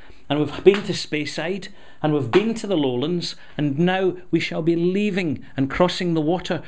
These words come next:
to the islands of Scotland and discussing the island region of Scotch whisky.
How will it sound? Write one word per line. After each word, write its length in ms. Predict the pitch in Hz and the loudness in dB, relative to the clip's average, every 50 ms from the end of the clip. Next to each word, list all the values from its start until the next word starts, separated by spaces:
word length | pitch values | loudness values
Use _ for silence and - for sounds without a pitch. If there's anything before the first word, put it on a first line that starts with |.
| - - - | -12 -12 -10
to 140 | - - 131 | -8 -2 0
the 160 | 123 - - - - 160 | 0 0 0 -2 0 0
islands 480 | 170 185 196 190 185 180 180 170 160 | 2 2 2 0 0 0 0 0 0
of 180 | - - 147 123 | -2 -4 -6 -6
Scotland 600 | - - - - - 143 139 - 127 120 117 110 - - - - - | -6 -6 -6 -6 -6 -6 -4 -2 0 0 0 0 -2 -6 -12 -4 -2
and 120 | 117 117 | 0 0
discussing 800 | 110 117 - - - - - 190 175 175 - - 147 143 147 147 - - - - | 0 0 -2 -6 -6 -6 -4 -4 -4 -4 -4 -4 -4 -4 -4 -6 -10 -14 -12 -10
the 120 | - - - - | -10 -6 -2 2
island 480 | 147 156 165 165 170 165 170 165 156 - - | 2 2 2 2 0 0 0 -2 -2 -4 -4
region 840 | 139 127 120 123 131 160 190 165 127 123 117 110 113 120 117 117 - - - - - - | -2 0 0 2 2 2 2 2 0 0 0 2 2 2 0 -2 -8 -16 -18 -18 -8 -4
of 340 | 131 131 131 131 131 127 - | -2 0 2 2 0 0 -2
Scotch 340 | - - - 147 - - - | -2 -2 -2 -2 0 0 0
whisky. 300 | 214 - - 95 87 | 0 0 0 -4 -6